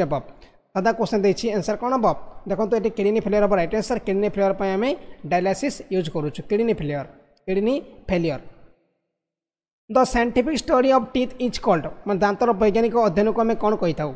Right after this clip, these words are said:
ଓଡୋଣ୍ଟୋଲୋଜି, ଅରିନ୍ଥୋଲୋଜି, ଅର୍ଥୋପି-, ଅର୍ଥୋ-, ଅରଥ୍-, ଅର୍ଥୋପି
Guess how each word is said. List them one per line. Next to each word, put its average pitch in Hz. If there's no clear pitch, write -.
ଓଡୋଣ୍ଟୋଲୋଜି, 220
ଅରିନ୍ଥୋଲୋଜି, 208
ଅର୍ଥୋପି-, 226
ଅର୍ଥୋ-, 202
ଅରଥ୍-, 208
ଅର୍ଥୋପି 233